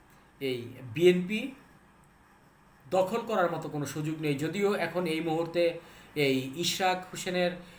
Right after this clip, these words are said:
মেয়রের দাবিতে তারা রাজপথ দখল করেছে, তাদের সফলতা অর্জন হয়েছে।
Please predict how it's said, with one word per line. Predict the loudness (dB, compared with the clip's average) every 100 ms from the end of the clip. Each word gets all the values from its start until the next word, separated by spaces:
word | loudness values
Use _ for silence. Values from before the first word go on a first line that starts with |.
| -12
মেয়রের | -4 2 4 6 4
দাবিতে | 4 4 2 -2 -2
তারা | 0 0
রাজপথ | 2 0 -4 -6 -4
দখল | -6 -6 -6
করেছে, | -6 -6 -4
তাদের | -4 -2 -4 -8 -18 -12
সফলতা | -6 -2 0 0 2 4
অর্জন | 4 2 -2
হয়েছে। | -2 -4 -2 -6